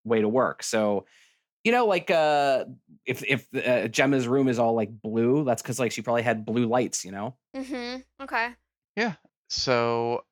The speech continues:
Speaker 3: what happens next? Basically, they then, um, we, we, yeah, we get a little bit of character intro.
Speaker 1: You gotta talk about the
Speaker 3: Eh,
Speaker 1: guy.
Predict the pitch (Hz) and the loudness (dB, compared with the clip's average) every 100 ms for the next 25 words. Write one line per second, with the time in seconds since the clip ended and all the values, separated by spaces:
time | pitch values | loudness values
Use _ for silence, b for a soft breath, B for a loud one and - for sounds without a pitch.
0 | _ 143 190 185 156 120 120 104 98 - | _ -2 0 2 -2 -2 -4 -2 -2 -4
1 | - 190 190 175 139 120 113 120 127 127 | -4 -2 -2 -4 0 0 2 0 0 -2
2 | 123 - 110 104 101 101 107 156 175 104 | -6 0 2 4 2 -2 -8 -10 -10 -10
3 | - - 415 339 339 320 302 247 240 170 | -14 -6 -4 -2 -2 -2 -2 -4 -4 0
4 | 123 113 117 104 101 - 101 95 110 226 | 2 2 0 -2 -2 0 2 4 4 2
5 | 220 214 185 - 113 127 92 78 | 2 2 2 0 2 2 0 -4